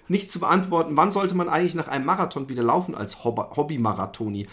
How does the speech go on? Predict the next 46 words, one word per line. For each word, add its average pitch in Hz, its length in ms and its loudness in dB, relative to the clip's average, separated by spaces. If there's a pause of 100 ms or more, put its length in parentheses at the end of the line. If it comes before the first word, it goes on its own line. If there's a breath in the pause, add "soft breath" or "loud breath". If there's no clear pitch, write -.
(160 loud breath)
Warten, 131 320 8
bis 120 140 -2
der 131 100 -2
Muskelkater 120 580 -2
völlig 226 420 -2
weg 233 200 -2
ist - 200 -4 (280 loud breath)
oder 185 180 4
schon, 185 240 4
wenn 175 100 2
man 165 140 2
Lust 156 300 0
hat? 120 120 -2 (280 loud breath)
Die 143 60 -6
Frage 185 300 6
ist 175 200 2
halt, 180 360 2
ähm, 156 460 2
ähm, 143 300 -4
wenn 170 180 8
du 160 100 2
laufen 147 440 6
kannst, 185 500 2
obwohl, 156 420 -4
äh, - 100 -12 (360)
obwohl 156 220 6
du 156 80 0
einen 147 100 0
leichten 147 680 2
Muskelkater 127 760 2
hast 113 180 -4
und 120 100 -8
du 117 120 -4
hast - 260 0
Lust, 123 480 4 (380 loud breath)
dann 143 240 0
ist - 180 -4
eine 139 100 0
vorsichtige 151 600 0
Runde, 165 260 2
glaub 131 260 4
ich, - 220 -6
äh, 123 480 0
äh, 120 40 0
kein 147 260 2
Problem. 156 560 2